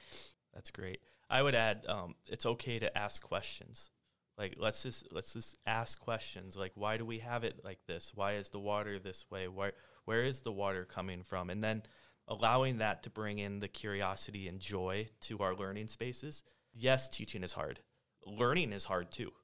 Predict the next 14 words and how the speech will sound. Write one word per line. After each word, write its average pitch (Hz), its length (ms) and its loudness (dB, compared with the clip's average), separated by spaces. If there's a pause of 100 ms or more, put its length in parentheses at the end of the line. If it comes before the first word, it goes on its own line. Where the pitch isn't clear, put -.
(260)
Like, 98 140 -2
what 117 320 2
the 120 80 -6
students 135 420 0
are 110 120 2
going 107 380 0
through 107 200 -6
throughout 95 280 -4
the - 40 -8
day 107 200 4
is 95 100 -2
hard 90 280 0
as 92 180 -6
well. 92 260 0